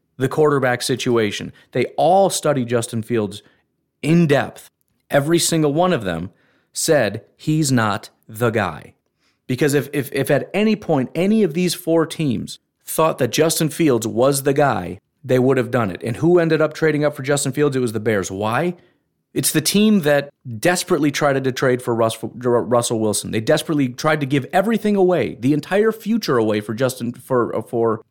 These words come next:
for Russell Wilson. They tried desperately to get Deshaun Watson before his whole legal thing blew up in their face. They tried everything they could possibly do to get the best possible quarterback they could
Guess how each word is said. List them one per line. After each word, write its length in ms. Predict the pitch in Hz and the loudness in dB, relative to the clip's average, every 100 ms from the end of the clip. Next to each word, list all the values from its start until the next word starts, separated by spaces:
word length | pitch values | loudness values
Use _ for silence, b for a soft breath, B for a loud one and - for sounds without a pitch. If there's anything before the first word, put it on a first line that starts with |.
| _ | _
for 180 | - 139 | -6 0
Russell 320 | 131 131 143 | 2 2 2
Wilson. 300 | 127 120 98 | 2 2 0
They 120 | 92 139 | -2 -2
tried 360 | - 156 139 | 0 0 0
desperately 640 | 165 185 - 151 131 113 - B | -2 -2 -2 -2 0 -2 -4 B
to 100 | - | -6
get 140 | 139 131 | -2 -2
Deshaun 360 | 131 151 127 | 0 0 2
Watson 340 | 120 123 - 113 | 2 0 0 -4
before 280 | 104 123 113 | -4 -2 0
his 180 | 135 120 | 0 0
whole 180 | 113 | 0
legal 280 | 107 113 95 | 0 0 -2
thing 260 | - 110 101 | -4 -2 -2
blew 180 | 101 95 | 0 -2
up 140 | 90 | -2
in 80 | 92 | -4
their 100 | 85 | -4
face. 260 | - 85 - b b | -6 -8 -8 b b
They 120 | - 139 | -6 -4
tried 340 | - 139 123 | 0 -2 0
everything 600 | 160 160 175 165 160 160 127 | 0 0 0 0 -2 -2 0
they 160 | 123 | -2
could 260 | 123 143 123 | -2 -4 -8
possibly 460 | 151 151 156 147 | -6 -6 -2 -2
do 320 | 123 123 117 113 B B | 0 0 0 -4 B B
to 100 | - | -6
get 160 | 135 - | -4 -2
the 40 | |
best 300 | 107 156 170 | 0 2 0
possible 380 | - 160 156 147 | 0 -2 -2 -4
quarterback 420 | - 139 127 123 | -2 -2 0 0
they 140 | 127 120 | 0 -4
could 340 | - 110 104 | 0 0 0